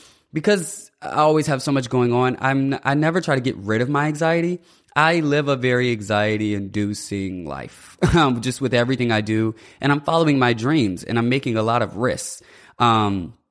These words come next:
and so I don't expect to not have anxiety. I'm human, um, and it's a lot going on. So instead of trying to get rid of it, I, I, you know, I started the meditation to work with it and doing all these different methods to work with it. Um, and so I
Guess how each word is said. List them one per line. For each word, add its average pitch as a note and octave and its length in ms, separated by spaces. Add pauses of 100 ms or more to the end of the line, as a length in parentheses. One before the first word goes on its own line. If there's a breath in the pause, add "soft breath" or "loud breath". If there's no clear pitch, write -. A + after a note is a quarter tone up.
(400)
and C3 160
so C#3 200
I C3+ 100
don't C#3+ 240
expect C3 480
to A#2 100
not G#2+ 280
have A2+ 200
anxiety. F#2+ 640
I'm A2+ 140
human, B2 600 (280 soft breath)
um, A2+ 160
and A2 80
it's G#2+ 100
a A#2 40
lot G#2+ 240
going G2+ 280
on. F2+ 160
So G#2+ 280
instead A2+ 400
of A#2+ 100
trying A#2+ 140
to G#2 40
get G2+ 120
rid A2+ 180
of G2+ 100
it, G2+ 140
I, G#2 240
I, F#2+ 240 (180)
you A2+ 140
know, G2 100
I G2 100
started A2+ 280
the G#2+ 60
meditation G#2+ 440
to A#2 100
work - 280
with G2+ 160
it B1+ 120
and G#2 200
doing A2+ 240
all G#2+ 80
these G#2 160
different F#2+ 300
methods F#2 400
to G2 100
work F#2+ 320
with G#2+ 240
it. - 200 (420 loud breath)
Um, A#2 480
and C3+ 180
so B2 480
I C#3 540